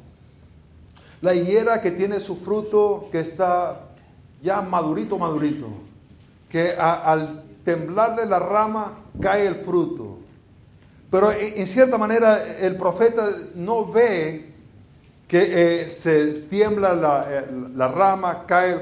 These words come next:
fruto, lo lleva a casa, lo lava, lo corta y se lo come,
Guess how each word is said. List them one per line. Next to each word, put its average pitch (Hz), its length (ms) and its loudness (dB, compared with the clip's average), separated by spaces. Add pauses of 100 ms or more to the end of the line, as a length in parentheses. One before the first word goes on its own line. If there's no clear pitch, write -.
fruto, 180 400 -4
lo 147 80 -4
lleva 160 300 -2
a 147 100 -6
casa, 170 380 0
lo 135 180 -2
lava, 170 760 4 (320)
lo 113 220 -10
corta 175 720 0
y 127 160 -6
se 127 140 -8
lo 120 160 -4
come, 147 420 -2